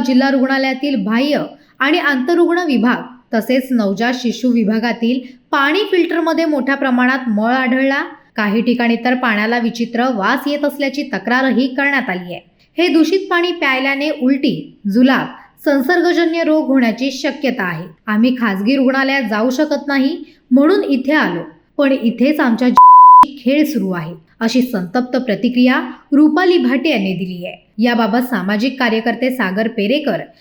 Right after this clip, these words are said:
यांना एका रुग्णाच्या नातेवाईकाचा कॉल आला. आंतररुग्ण विभागातील अतिदक्षता कक्षाबाहेरील फिल्टरमधून घेतलेल्या पाण्याच्या बाटलीत किडे आणि माती दिसत असल्याची माहिती त्यांनी दिली. त्यानंतर तात्काळ रुग्णालयात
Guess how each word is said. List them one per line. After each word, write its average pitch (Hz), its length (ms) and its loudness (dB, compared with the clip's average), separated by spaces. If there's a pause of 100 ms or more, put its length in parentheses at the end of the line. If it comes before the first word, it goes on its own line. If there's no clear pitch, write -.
(180)
यांना 294 360 2
एका 330 240 0
रुग्णाच्या 247 500 0
नातेवाईकाचा 226 720 -2
कॉल 233 360 -4
आला. 262 240 0 (400)
आंतररुग्ण 330 640 2
विभागातील 269 680 0
अतिदक्षता 302 600 -2
कक्षाबाहेरील 240 800 -2 (100)
फिल्टरमधून 285 640 0
घेतलेल्या 240 420 -2
पाण्याच्या 202 480 -4
बाटलीत 220 440 -2 (480)
किडे 320 240 4
आणि 381 260 0
माती 277 360 0
दिसत 254 340 0
असल्याची 262 400 -2
माहिती 233 680 -2
त्यांनी 262 260 0
दिली. 170 400 -6 (140)
त्यानंतर 214 400 0
तात्काळ 240 560 -2
रुग्णालयात 220 500 -2